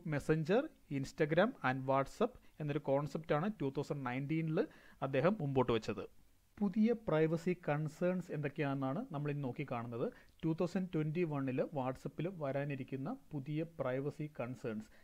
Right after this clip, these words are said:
എന്തൊക്കെ പ്രൈവസി ഇഷ്യൂസാണ്, ആ, നമ്മൾ, ആ, യൂസ് ചെയ്യുമ്പോൾ, WhatsApp യൂസ് ചെയ്യുമ്പോൾ ഉണ്ടാകുന്നത്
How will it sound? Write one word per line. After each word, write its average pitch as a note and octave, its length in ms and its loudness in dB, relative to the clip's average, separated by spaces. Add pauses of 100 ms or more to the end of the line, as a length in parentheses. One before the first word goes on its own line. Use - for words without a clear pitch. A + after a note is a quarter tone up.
(140)
എന്തൊക്കെ D#3+ 360 -2
പ്രൈവസി D3 500 -4
ഇഷ്യൂസാണ്, D3 800 -4 (340)
ആ, B2+ 240 -4
നമ്മൾ, C3+ 480 -2 (220)
ആ, C3+ 100 0
യൂസ് C#3 340 -4
ചെയ്യുമ്പോൾ, D3 340 -2
WhatsApp C3+ 380 -2
യൂസ് C#3+ 260 -6
ചെയ്യുമ്പോൾ C#3+ 300 -6
ഉണ്ടാകുന്നത് C#3 680 -4